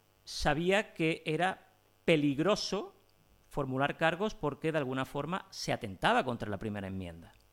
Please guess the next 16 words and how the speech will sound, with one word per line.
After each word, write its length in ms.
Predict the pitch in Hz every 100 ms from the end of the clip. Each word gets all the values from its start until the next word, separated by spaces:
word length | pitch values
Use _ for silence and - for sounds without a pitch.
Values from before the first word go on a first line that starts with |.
| - - - _ -
Pero 180 | 85 -
claro, 220 | 117 90
la 80 | 82
administración 680 | 82 87 87 - - 101
Trump 320 | - 104 123 -
no 180 | 110
dudó 440 | 98 95 107 - _ -
en, 300 | 110 113 - _ -
eh, 220 | 110 95
meter 580 | 104 104 101 110 117 -
no 160 | 123
solo 520 | 120 - 120 113 110 - _ _ _ _ -
cargos, 420 | 135 147 104 95
sino 240 | 123 107 101
dieciocho 1040 | 113 170 190 185 - 175 170 202 - 214
cargos, 680 | 185 185 190 196 254 -